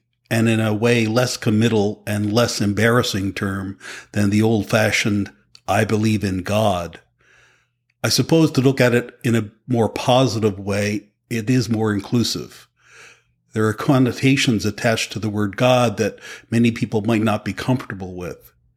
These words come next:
It conjures up images of the old man in the flowing robe and with the big white beard sitting on a throne of judgment.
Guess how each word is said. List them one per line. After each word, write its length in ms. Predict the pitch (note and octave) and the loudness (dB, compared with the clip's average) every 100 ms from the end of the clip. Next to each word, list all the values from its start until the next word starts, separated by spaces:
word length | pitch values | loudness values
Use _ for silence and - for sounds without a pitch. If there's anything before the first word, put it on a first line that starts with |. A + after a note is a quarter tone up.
| _ _ _ _ | _ _ _ _
It 120 | G2 - | -12 0
conjures 460 | B2+ A#2+ A2+ G2+ | 2 4 4 2
up 220 | A2+ - | 0 2
images 440 | A#2 A2 G#2 A2 G2 | 2 2 0 0 0
of 180 | A2 F#2+ | -2 -2
the 100 | A2+ | 0
old 280 | A2+ G2+ | 0 0
man 480 | G#2+ A2 A2+ A2 G#2+ | 0 2 2 2 0
in 120 | G#2+ | -2
the 100 | F#2 | -4
flowing 420 | - A#2 A#2 G#2+ G2+ | -4 0 2 2 0
robe 480 | A2 A2+ A2 G2+ | 0 2 0 -2
and 140 | G2 G2 | -6 -8
with 120 | F#2+ | -10
the 60 | F#2+ | -6
big 280 | A2+ G#2 | -6 -2
white 260 | A2+ G#2+ F2 | -2 -2 -4
beard 480 | G#2+ G#2 A2+ G#2+ G#2 - - - - | -4 -2 0 -2 -4 -12 -20 -16 -4
sitting 420 | - B2 A#2+ A2 | 2 4 4 2
on 220 | G#2 G2+ | 0 0
a 40 | |
throne 360 | - - G#2 G2+ | -4 -2 -2 -2
of 100 | F#2+ | -2
judgment. 580 | G#2+ G#2 - F2+ C#2+ | -2 -2 -4 -10 -14